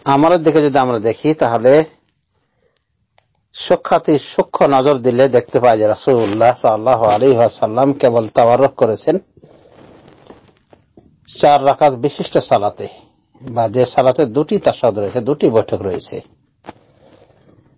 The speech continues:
কিন্তু এক বৈঠক বিশিষ্ট সালাতে, যেমন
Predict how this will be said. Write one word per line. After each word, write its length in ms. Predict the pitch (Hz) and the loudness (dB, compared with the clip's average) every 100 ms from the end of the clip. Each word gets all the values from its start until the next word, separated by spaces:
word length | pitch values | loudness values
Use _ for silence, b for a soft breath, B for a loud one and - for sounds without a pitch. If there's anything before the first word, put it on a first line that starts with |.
| b _ _ _ _ | b _ _ _ _
কিন্তু 240 | 143 139 165 | 0 2 2
এক 440 | 139 143 151 135 | 0 2 0 2
বৈঠক 260 | 147 151 156 | 0 0 -2
বিশিষ্ট 400 | 131 143 175 156 | -2 -4 -4 -4
সালাতে, 440 | - 117 107 113 | -2 -2 -2 -6
যেমন 420 | 104 117 120 131 | -4 -4 -2 -4